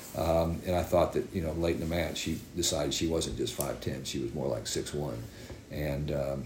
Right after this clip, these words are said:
and she plays like that anyway. But, uh, Lourdes Myers <clears throat> is a story,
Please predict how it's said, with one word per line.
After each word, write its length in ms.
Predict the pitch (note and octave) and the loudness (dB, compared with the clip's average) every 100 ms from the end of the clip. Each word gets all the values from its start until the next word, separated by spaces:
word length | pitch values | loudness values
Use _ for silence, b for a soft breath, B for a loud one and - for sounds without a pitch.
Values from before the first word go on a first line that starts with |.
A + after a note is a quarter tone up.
| - | -4
and 100 | F2+ | -2
she 100 | - | 0
plays 300 | - C2+ C2+ | 0 -2 -2
like 160 | B1 - | -4 -4
that 180 | C2 | -4
anyway. 400 | C#2+ C#2 C2 A#1 C2 | -2 -4 -4 -6 -4
But, 140 | D2 - B B B B - | -4 -4 B B B B 4
uh, 120 | F2 | 10
Lourdes 340 | A2 A2 F#2 | 12 12 10
Myers 580 | F#2 E2+ E2+ D#2+ - - - - | 6 8 6 4 0 -6 -10 -10
<clears throat> 140 | - | -2
is 340 | A2 G#2+ F2+ | 0 2 2
a 60 | - | 2
story, 460 | - G2 F2 E2 | 4 4 6 4